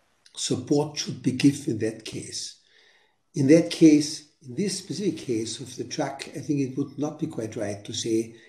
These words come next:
it's not okay to burn hydrogen in internal combustion engines, even though they don't have a good reputation,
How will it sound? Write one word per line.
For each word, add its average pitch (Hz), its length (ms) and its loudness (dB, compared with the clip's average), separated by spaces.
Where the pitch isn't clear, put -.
it's - 240 -6
not 135 260 -2
okay 120 600 0
to 113 440 2
burn 127 400 2
hydrogen 123 880 -4
in 123 460 0
internal 120 320 0
combustion 120 520 -4
engines, 98 640 -8
even 127 240 2
though 120 200 4
they 110 120 2
don't 110 280 0
have 107 80 -6
a 107 60 -2
good 117 200 -2
reputation, 107 760 -2